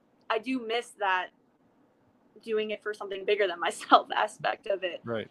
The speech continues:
Speaker 1: So, yeah, that's been kind of a, a,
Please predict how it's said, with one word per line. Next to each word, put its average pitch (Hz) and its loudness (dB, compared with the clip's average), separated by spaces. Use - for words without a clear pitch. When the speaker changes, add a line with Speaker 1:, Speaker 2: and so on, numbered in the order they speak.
Speaker 1:
So, - 0
yeah, 208 0
that's 214 0
been 208 -2
kind 202 -4
of 185 -2
a, 185 -2
a, 190 -2